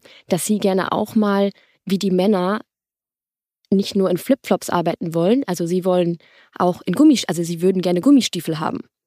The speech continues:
und nicht nur in Flipflops arbeiten, aufs Feld gehen. Und genauso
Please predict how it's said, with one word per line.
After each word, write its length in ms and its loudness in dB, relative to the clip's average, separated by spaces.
und 160 2
nicht 200 2
nur 300 4
in 100 0
Flipflops 420 0
arbeiten, 320 -2
aufs 200 -4
Feld 280 2
gehen. 260 -4
Und 440 0
genauso 640 2